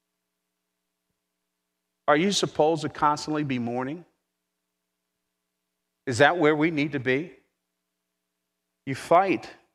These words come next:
for what is yours, and secondly, you take back what is yours. You claim, and I suppose those two things together, but that's exactly what happened in verses eighteen through twenty.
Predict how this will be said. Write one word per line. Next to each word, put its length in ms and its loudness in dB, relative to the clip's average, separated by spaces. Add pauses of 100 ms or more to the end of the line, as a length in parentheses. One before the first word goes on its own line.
(480)
for 100 0
what 160 4
is 160 -2
yours, 380 2
and 160 -4
secondly, 460 -2
you 140 -4
take 360 -2
back 320 0
what 100 0
is 200 -8
yours. 240 -2
You 80 -6
claim, 340 0
and 80 -4
I 60 -6
suppose 440 -4
those 260 -8
two 120 -10
things 360 -8
together, 380 0
but 120 -2
that's 240 0
exactly 420 0
what 120 -2
happened 260 2
in 80 -4
verses 320 -2
eighteen 360 -4
through 140 -8
twenty. 340 -2